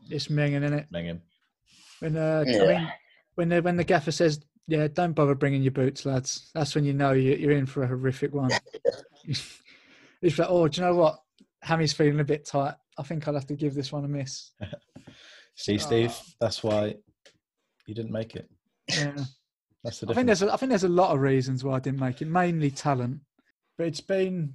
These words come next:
Speaker 1: it's been a good one. Hope you've enjoyed yourself.
Speaker 3: Yeah, I have. It's, uh, it's, it's been good.
Speaker 1: To
Speaker 3: Good
Speaker 1: be
Speaker 3: laugh.
Speaker 1: fair, I, I feel like, considering the lack of people at the club that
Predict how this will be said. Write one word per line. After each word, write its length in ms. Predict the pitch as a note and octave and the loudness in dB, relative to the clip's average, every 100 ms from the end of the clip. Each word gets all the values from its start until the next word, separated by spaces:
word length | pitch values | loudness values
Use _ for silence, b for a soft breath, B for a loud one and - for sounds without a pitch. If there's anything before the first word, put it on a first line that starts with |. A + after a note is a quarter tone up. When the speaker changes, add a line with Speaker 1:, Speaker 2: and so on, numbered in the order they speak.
| - | -12
Speaker 1:
it's 140 | - | -10
been 180 | - G3 | -2 0
a 40 | |
good 180 | E3+ G3 | 0 2
one. 160 | E3 C3+ | 2 2
Hope 140 | D#3+ | 2
you've 140 | E3+ D3+ | 0 -2
enjoyed 340 | D3+ D#3 D3+ | 0 2 0
yourself. 460 | C3+ - D3+ E3+ - _ _ | 0 -2 -2 -2 -12 _ _
Speaker 3:
Yeah, 280 | - C#3 C#3+ | 6 10 10
I 80 | B2+ | 10
have. 260 | C3+ C#3 C3 - | 10 8 4 -8
It's, 240 | - - | -14 -4
uh, 380 | A#2+ A#2 A2+ A2 | 0 2 0 -2
it's, 140 | - - _ _ _ _ _ _ _ _ | -8 -18 _ _ _ _ _ _ _ _
it's 100 | - - | -20 -10
been 160 | B2+ B2 | -8 0
good. 220 | C3 B2 - _ | 2 2 0 _
Speaker 1:
To 80 | - | 0
Speaker 3:
Good 40 | B3+ | 2
Speaker 1:
be 60 | |
Speaker 3:
laugh. 140 | C3 A3+ | 6 6
Speaker 1:
fair, 260 | G#3 F3+ - _ _ _ _ - | 6 4 -2 _ _ _ _ -6
I, 140 | G#3 - | -6 -4
I 60 | - | -6
feel 280 | - A#3 A3 | 2 4 6
like, 380 | G3+ G3 - - - _ _ _ _ _ _ - | 6 6 2 -12 -20 _ _ _ _ _ _ -10
considering 540 | F#3 - G#3 G3 F#3+ | -8 -2 0 0 -2
the 80 | F#3 | 0
lack 280 | F3+ E3+ - | 0 0 -2
of 100 | D#3 | -4
people 260 | F3 E3 E3+ | -2 -2 -2
at 60 | |
the 60 | D3+ | -4
club 340 | - D#3 D3+ - - | 0 2 2 -4 0
that 220 | D#3 D3+ | 2 2